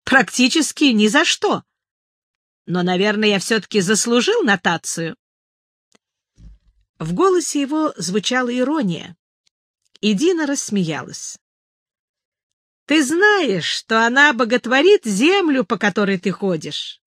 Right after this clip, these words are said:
Ты слишком нравишься женщинам всех возрастов, Макс. Единственное,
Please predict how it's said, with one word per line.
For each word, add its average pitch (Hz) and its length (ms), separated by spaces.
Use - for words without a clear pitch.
Ты 247 160
слишком 285 580
нравишься 277 640
женщинам 277 720
всех - 440
возрастов, 247 840
Макс. 190 640
Единственное, 202 1300